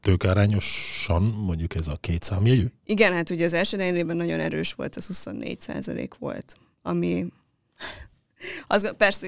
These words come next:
Speaker 2: ott volt egy, ö, szlovén akvizíciós pozitív hatás, ami, ami megdobta az eredményt, de hogy egyébként is, hogyha attól,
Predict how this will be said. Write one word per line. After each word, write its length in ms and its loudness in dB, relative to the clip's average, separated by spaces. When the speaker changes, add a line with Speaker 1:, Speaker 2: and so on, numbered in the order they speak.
Speaker 2:
ott 220 -6
volt 220 0
egy, 220 -2
ö, 140 0
szlovén 540 -4
akvizíciós 920 -6
pozitív 480 -10
hatás, 520 -6
ami, 440 -4
ami 280 -4
megdobta 480 -6
az 160 -6
eredményt, 500 -2
de 100 -2
hogy 200 -4
egyébként 540 -6
is, 120 -4
hogyha 240 -8
attól, 500 -6